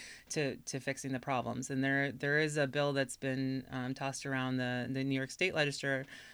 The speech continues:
legislature, the, um, A R A, which is the Rights Council for Im-, people facing im-, with immigration problems, and,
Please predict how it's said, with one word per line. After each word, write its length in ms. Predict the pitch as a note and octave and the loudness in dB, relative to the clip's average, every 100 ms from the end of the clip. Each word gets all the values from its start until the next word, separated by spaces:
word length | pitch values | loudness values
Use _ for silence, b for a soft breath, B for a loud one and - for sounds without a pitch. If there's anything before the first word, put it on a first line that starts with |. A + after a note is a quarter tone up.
| B | B
legislature, 580 | D#3 C#3+ C#3+ C#3+ C#3 C3 | 0 0 0 0 2 0
the, 380 | B2 C3 B2 A#2+ - | 2 2 2 0 -2
um, 560 | C3 B2 A#2+ A#2+ B2+ - | -2 0 0 0 -2 -4
A 120 | C3+ C3 | 0 2
R 120 | B2+ | 2
A, 220 | B2 B2+ | 0 -2
which 240 | C3 C#3 | -6 -6
is 100 | C3 | -8
the 320 | - C3 B2+ A#2 | -2 0 0 -2
Rights 260 | C3 B2+ - | 0 0 -2
Council 460 | - A#2+ A#2+ B2 A#2+ | -6 -6 -4 -6 -6
for 240 | - A#2+ A#2 | -4 -2 0
Im-, 180 | B2+ | -2
people 320 | A#2+ - C3+ A#2+ | -4 -6 -8 -6
facing 480 | B2 A#2 A#2 A#2 A#2+ | -6 -8 -6 -6 -6
im-, 200 | B2+ B2 A#2+ | -6 -6 -6
with 140 | C3 | -4
immigration 400 | A#2+ A#2+ A#2+ - | -2 -2 -6 -8
problems, 380 | A#2+ - A#2+ - | -10 -8 -8 -8
and, 160 | B2+ | -10